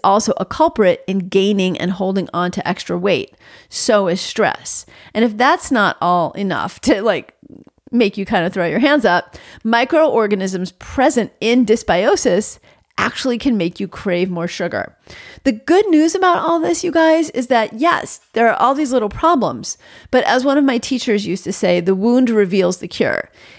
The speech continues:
If we know what the cause is, and the cause is something we can grasp and change, then you can change these things. It's clear that gut imbalances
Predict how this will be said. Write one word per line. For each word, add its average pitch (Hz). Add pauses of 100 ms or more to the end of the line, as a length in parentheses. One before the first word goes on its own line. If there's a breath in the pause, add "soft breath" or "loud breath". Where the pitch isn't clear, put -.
If 262
we 254
know 285
what 196
the 202
cause 226
is, 175
and 196
the 180
cause 202
is 220
something 190
we 175
can 170
grasp 190
and 170
change, 175 (440 soft breath)
then 233
you 226
can 208
change 185
these 175
things. - (520 loud breath)
It's 247
clear 381
that 254
gut 220
imbalances 165